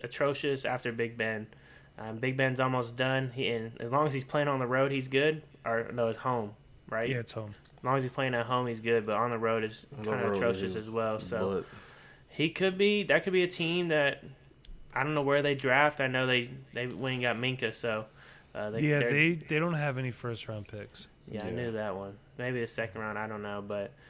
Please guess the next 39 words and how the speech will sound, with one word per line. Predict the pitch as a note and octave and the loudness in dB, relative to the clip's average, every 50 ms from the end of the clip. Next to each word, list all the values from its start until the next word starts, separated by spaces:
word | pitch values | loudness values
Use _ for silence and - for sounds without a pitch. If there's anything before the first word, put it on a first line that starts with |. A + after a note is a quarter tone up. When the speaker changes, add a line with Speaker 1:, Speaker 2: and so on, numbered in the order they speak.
| - - - | -20 -20 -6
Speaker 1:
that | - C3+ E3 | -2 -2 0
could | E3 G3 F3 | 0 2 2
be | E3 D3+ | 2 0
a | C#3 | 0
team | - - C3 B2 A#2+ | 0 -4 -4 -2 -2
to | A2 | -2
watch | A2 G#2+ G#2+ G#2+ - | 0 -2 -2 -2 -2
out | G2+ G#2 G#2 G#2 | 0 0 0 -2
for, | - - G#2+ G#2+ G#2+ G#2+ G#2+ G#2+ G#2+ A2 A2 - - - | -2 -4 -4 -2 -2 -2 -2 -4 -6 -8 -12 -16 -10 -6
possibly | A#2 G#2+ G#2 G#2 - G#2 G#2+ G#2+ | -4 -4 -4 -6 -8 -10 -10 -10
getting | G#2 G#2 G#2+ G#2 G#2 | -8 -8 -10 -10 -10
somebody | G#2 - G#2+ G#2 G#2+ G#2 G#2 G2+ | -10 -10 -10 -8 -6 -6 -6 -4
late. | G2+ G2+ G2+ G2 G2 F#2+ - - - - - - - - - - | -4 -4 -4 -6 -6 -8 -12 -16 -20 -20 -20 -20 -20 -12 -10 -4
Speaker 3:
That's | - C#3 C#3 - B2 | -2 -2 0 0 -2
a | |
good | G#2+ G2+ G2+ F#2+ F#2 | 0 2 0 0 2
pick, | - A2+ G#2 E2+ - | 2 2 2 2 0
'cause | - F#2 | -4 0
they | G2 G#2+ | 0 0
definitely | A2 G#2 F#2+ G2 G2 G2 - F2 F2 F2+ F2+ | 2 2 2 2 2 0 -2 -6 -4 -2 -4
need | F2+ F2 | -4 -4
somebody. | - E2+ E2+ E2 E2 E2 D#2+ E2 E2+ E2+ F2 - - - - - - - | -4 -6 -6 -4 -4 -4 -4 -4 -6 -6 -8 -12 -20 -20 -20 -20 -20 -14
Speaker 1:
Mm-hmm. | C3 B2+ B2+ C3 C3+ C3 | -14 -12 -10 -8 -10 -2
Speaker 3:
Duck | - G#2+ A2+ A#2 - - | 2 2 2 2 0 -4
was | G2 F#2+ F2+ - - | -6 -6 -6 -6 -6
terrible, | - - G2 F#2+ F#2+ F#2 F2 F2+ F2 F2 F2 | -2 0 2 2 2 2 0 -4 -6 -6 -8
and | E2+ E2+ E2 - - A#2+ G#2 | -8 -10 -12 -12 -12 -12 -10
Speaker 2:
Oh. | G2+ G2 F#2 F2+ - - - - - - - | -8 -8 -8 -10 -10 -14 -18 -20 -20 -8 0
Speaker 3:
Mason | G#2 G#2 G#2 - - G2+ G2 | 2 2 2 4 2 0 2
Rudolph's | G2 G2+ G2 F#2 F#2 F2+ - - - | 4 4 4 4 2 0 -2 -6 -8
just, | - G2 - - | -8 -8 -4 -2
like, | F#2 F#2 F#2 - - - - - - - - - | -2 -2 -2 -4 -8 -16 -18 -18 -20 -20 -20 -16
Speaker 1:
Getting | - - - A#2+ | -10 -8 -6 -4
Speaker 3:
kicking | A2 G2+ | -4 -2
Speaker 1:
clobbered. | G2 B2 A2 A2 A2 | 0 0 0 0 0
Speaker 3:
people | G#2 A2 G2 F#2+ | 0 0 0 0
in | F#2 | 0
the | F#2 F#2 | 0 -2
nuts. | F#2 F#2+ G2 G2 F#2 - - - - - | 0 2 2 2 2 2 0 -4 -6 -6